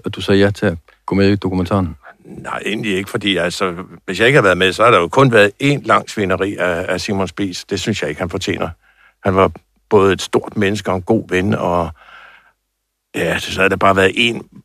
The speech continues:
Speaker 2: Altså, det kan godt være, det er dumt, der må være med, men altså, hvis man kan hive bare lidt i den anden retning, og lige minde folk om, at han var altså også noget helt andet, så ville det være dejligt, at han ikke bare blev udleveret som en, som en sexmonster, ikke?
Speaker 1: Det bliver de sidste ord om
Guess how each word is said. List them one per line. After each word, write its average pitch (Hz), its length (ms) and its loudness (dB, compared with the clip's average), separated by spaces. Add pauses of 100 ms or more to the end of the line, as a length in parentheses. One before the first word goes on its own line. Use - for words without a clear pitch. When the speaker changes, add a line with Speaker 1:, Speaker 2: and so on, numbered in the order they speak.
Speaker 2:
Altså, 98 180 -2
det 90 100 -2 (300)
kan 107 120 -4
godt 104 180 2
være, 101 120 6
det 98 100 2
er 95 40 2
dumt, 101 280 0
der 104 100 2
må 95 140 2
være 92 180 2
med, 92 140 2
men 92 120 0
altså, 95 220 2
hvis 95 160 -2
man 104 120 2
kan 104 120 4
hive 107 180 6
bare 101 200 4
lidt 92 500 2
i 107 100 0
den 92 160 -2
anden 85 260 0
retning, 87 400 0
og 85 100 0
lige 117 240 4
minde 101 260 4
folk 95 300 -2
om, 92 180 -8
at 85 100 -6
han 90 140 -4
var 85 180 -2
altså - 180 -8
også 90 220 -8
noget 87 160 -2
helt 90 220 -8
andet, 87 240 -6 (320)
så 101 120 -4
ville 104 120 2
det 101 120 2
være 92 100 0
dejligt, 87 420 -2
at 82 60 -6
han 90 100 -4
ikke 101 140 -2
bare 92 180 2
blev 98 160 -2
udleveret 92 460 -2
som 90 220 -6
en, 85 180 -6 (320)
som - 340 -8
en 117 60 -2
sexmonster, 92 1040 -6
ikke? 123 140 -2 (480)
Speaker 1:
Det 110 80 -6
bliver 127 100 4
de 117 80 -2
sidste 143 260 -4
ord 127 280 4
om 127 200 2